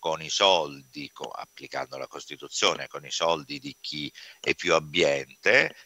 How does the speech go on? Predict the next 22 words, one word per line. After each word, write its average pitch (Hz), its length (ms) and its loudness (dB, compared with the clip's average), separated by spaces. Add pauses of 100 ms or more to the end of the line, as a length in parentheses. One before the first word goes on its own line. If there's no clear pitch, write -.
degli 85 300 0
interventi 80 720 -4
a 131 80 -4
favore 139 500 -8
di 131 140 -16
chi - 180 -10
è - 140 -4
meno 131 240 -12
abbiente. 120 500 -4
Ne 69 100 -6
facciamo 78 460 0
molti 82 460 -2
meno 78 340 -4
di 69 80 -12
quaranta 71 460 -2
anni 208 160 0
fa, - 260 -2
ma 117 160 0
qualche - 340 -10
cosa - 280 -12
si - 140 -12
fa. 95 220 4